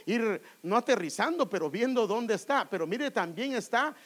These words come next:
y dice, "y toda clase de chismes". O sea que la envidia,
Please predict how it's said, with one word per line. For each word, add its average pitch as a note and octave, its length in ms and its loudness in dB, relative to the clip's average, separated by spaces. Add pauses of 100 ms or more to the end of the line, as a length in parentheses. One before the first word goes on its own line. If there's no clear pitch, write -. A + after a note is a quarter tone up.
(260)
y G#3 120 0
dice, A#3 420 2
"y F#3+ 160 -2
toda C#4+ 540 0
clase A3+ 640 -6
de G3 160 -10
chismes". D3+ 440 -14 (120)
O E3 80 -6
sea G#3+ 240 -4
que G3+ 160 -6
la D#3 160 -6
envidia, D3+ 720 -8